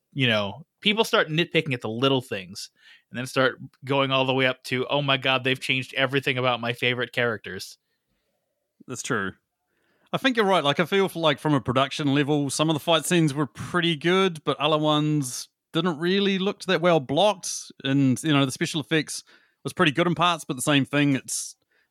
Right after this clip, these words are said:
Speaker 2: doesn't really correlate to what's actually happening on the screen. So, you know, like a knife going in one part of an animal's body and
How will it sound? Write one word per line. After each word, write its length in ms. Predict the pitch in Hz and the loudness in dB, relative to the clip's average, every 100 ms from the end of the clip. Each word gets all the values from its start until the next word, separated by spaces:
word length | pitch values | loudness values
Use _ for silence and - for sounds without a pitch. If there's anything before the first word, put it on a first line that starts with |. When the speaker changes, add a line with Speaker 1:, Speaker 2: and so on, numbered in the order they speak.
| - | -6
Speaker 2:
doesn't 160 | 143 | 0
really 120 | 139 | 0
correlate 500 | 123 135 131 135 139 | 0 2 2 4 2
to 80 | 131 | 0
what's 160 | 123 127 | -4 -4
actually 240 | 120 127 | -4 -2
happening 240 | 120 131 131 | -2 0 0
on 120 | 120 | 0
the 60 | |
screen. 420 | 107 - 135 175 180 | -2 -2 -2 0 -2
So, 140 | - | -2
you 120 | 123 | -2
know, 140 | 120 110 | 0 0
like 160 | 110 | -2
a 40 | 120 | 0
knife 260 | 127 120 | 0 0
going 260 | 135 123 120 | 0 0 0
in 320 | 117 110 107 | 0 -2 0
one 200 | 117 120 | 0 0
part 220 | 117 120 | 2 0
of 220 | 113 101 | 0 -4
an 220 | 110 107 107 | -6 -6 -4
animal's 320 | 120 113 101 | -4 -4 -2
body 320 | 117 113 113 | -2 0 0
and 200 | 107 101 | -2 -4